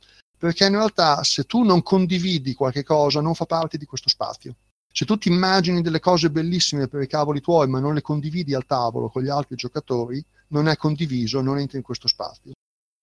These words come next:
Il gioco di ruolo sono sistemi di regole che, che, eh, trattano come le persone a questo tavolo possono creare, aggiungere, modificare o cancellare cose da questo spazio immaginato condiviso.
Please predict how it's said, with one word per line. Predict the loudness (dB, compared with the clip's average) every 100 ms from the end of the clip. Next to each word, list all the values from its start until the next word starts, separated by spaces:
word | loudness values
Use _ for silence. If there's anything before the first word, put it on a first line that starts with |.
| -2
Il | 0
gioco | 4 4 6
di | 2
ruolo | 4 6 8 8 6
sono | 4 2 0
sistemi | 0 0 0 0
di | 0
regole | 0 0 0 0 0 -2
che, | -6 -8 _
che, | -6 0 2
eh, | 0 -4 -12 -8
trattano | 0 0 0 -2 -2 0 -2 -4 _ _ _
come | 6 8 8 8 0 -4 -10 _
le | 0 2
persone | 4 4 6 6 2
a | 0
questo | -2 -2
tavolo | 2 2 4 2 2 0 -4 -18 _ 4
possono | 6 6 6 4 2
creare, | 0 0 4 6 6 2 0
aggiungere, | -2 0 0 0 2 0 2
modificare | 2 2 0 -4 0 2 2 2 0
o | 0
cancellare | 0 -2 0 -2 -2 -2 -2
cose | 4 6 6 4
da | 2
questo | 0 -4 -4
spazio | -4 -2 -2 -4
immaginato | -6 -4 -4 -6 -8
condiviso. | -8 -8 -6 -8 -8 -10